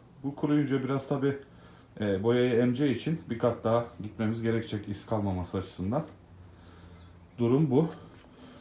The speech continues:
Bunu böyle boyadıktan sonra da şunları, daha doğrusu şunları, şu gri, e, sapları, askılıkları ve köşe bentlerini boyayıp şu şekilde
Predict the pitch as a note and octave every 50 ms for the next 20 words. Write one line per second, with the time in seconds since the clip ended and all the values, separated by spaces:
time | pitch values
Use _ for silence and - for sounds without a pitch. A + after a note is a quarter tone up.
0 | - - - - - C#3+ F#3+ G#3+ G#3+ A3+ A3 G3+ F#3+ F#3+ F#3 F3+ F3 F3 F3 -
1 | D#3+ D#3 C#3 A#2+ - - A#2 A2 A2 G#2 G#2 G#2+ C3+ F#3 G#3+ G3 - - - -
2 | - C#3 D#3 D#3+ D#3+ C#3+ C#3+ E3+ A#3 - - - - - - - - - A#2 B2+
3 | D3 D3 - - - - G#2 - - - C3+ D3+ D3+ C3+ A2 F#2+ F#2+ - - -
4 | - - - - A#2 G#2+ G2+ G#2 G#2+ G#2 G#2 G#2 G2+ G2 - - - - - -
5 | - - F#2 F#2 F#2 F2+ F2 F2 E2+ F2 E2+ - - A#2 G#2+ - - - F#2+ F2
6 | F2+ F#2+ - - - - G2 G2 - - - - F#2+ F2+ F2+ - - F2+ F2 E2
7 | G#2+ C3 - - - - - - - - - - - - - - F#2+ F#2 E2+ -
8 | - - - - - A2+ G#2 - G#2+ G2 F#2+ F#2 F2+ G2+ - E2+ E2+ E2 G2+ A#2
9 | - - - G#2+ A2 B2 C3+ C3+ A#2+ A2+ A2 C3 - - - - - - - -
10 | - - - - - - - - - - - - - - - - - - - -
11 | - - - - - - - - D3+ - - A#2 G#2 - - - - G#2 G2+